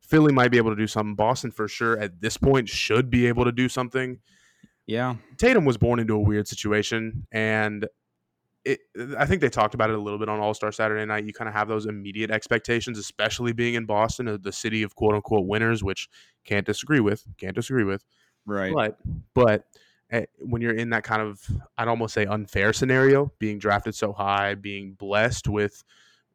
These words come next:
Speaker 1: so much
Speaker 2: A great
Speaker 1: talent
Speaker 2: team.
Speaker 1: and, and coaching, so much team talent around you, and only making the finals, I mean, dude, it's not good. It's not, not good, man.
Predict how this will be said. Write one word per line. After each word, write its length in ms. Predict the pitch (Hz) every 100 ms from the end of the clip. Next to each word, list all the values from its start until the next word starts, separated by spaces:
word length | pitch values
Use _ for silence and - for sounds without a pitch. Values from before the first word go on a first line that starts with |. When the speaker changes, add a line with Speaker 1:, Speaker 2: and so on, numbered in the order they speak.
| _ _
Speaker 1:
so 220 | - 165
much 160 | 185 175
Speaker 2:
A 40 | 98
great 80 | 110
Speaker 1:
talent 260 | 113 113
Speaker 2:
team. 100 | 107 104 -
Speaker 1:
and, 160 | 110 -
and 100 | 104
coaching, 520 | - 135 127 120 113
so 160 | 104 127
much 260 | 117 - - -
team 320 | - 147 135
talent 340 | 113 110 107
around 340 | 101 101 107 107
you, 200 | 110 101
and 180 | 98 98 _ _ _ _
only 200 | 110 113
making 300 | 107 107 110
the 80 | 104
finals, 560 | 98 98 135 170 - - - - - - - - -
I 20 |
mean, 220 | 104 98 95
dude, 300 | 107 101 - - - _ _ _ _ _ _ _ - _
it's 140 | - -
not 180 | 139 120
good. 180 | 117 - -
It's 140 | -
not, 160 | 165 151
not 240 | 160 151
good, 160 | 120 101
man. 220 | 87 -